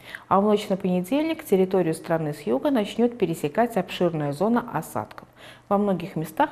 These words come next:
ожидается интенсивный снегопад, возможно, метель со значительным ухудшением видимости и снежными заносами. Также очень высока вероятность того, что в некоторых районах страны, в основном на востоке, будет наблюдаться ледяной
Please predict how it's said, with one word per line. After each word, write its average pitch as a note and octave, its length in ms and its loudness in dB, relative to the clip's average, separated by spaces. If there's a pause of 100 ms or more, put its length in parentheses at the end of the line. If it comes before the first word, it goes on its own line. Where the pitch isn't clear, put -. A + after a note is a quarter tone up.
(100)
ожидается G3 540 2
интенсивный A#3+ 760 0
снегопад, D3+ 640 -4
возможно, F#3+ 640 0
метель C#4+ 540 2 (340)
со F#3+ 100 4
значительным B3+ 680 2
ухудшением F#3+ 760 2
видимости C#3+ 600 -2
и F3+ 360 -2
снежными E3+ 640 -4
заносами. G3 640 -6 (420)
Также A#3+ 400 2
очень C#4+ 300 2
высока G3 340 2
вероятность E3 500 2
того, E3 300 2
что - 180 -4
в G#3 40 2
некоторых F3+ 420 0
районах D#3+ 380 0
страны, A3 480 0 (320)
в C4 60 6
основном B3 440 6
на D#3+ 80 4
востоке, E3 640 0
будет F3 380 2
наблюдаться E3+ 600 0
ледяной E3 680 0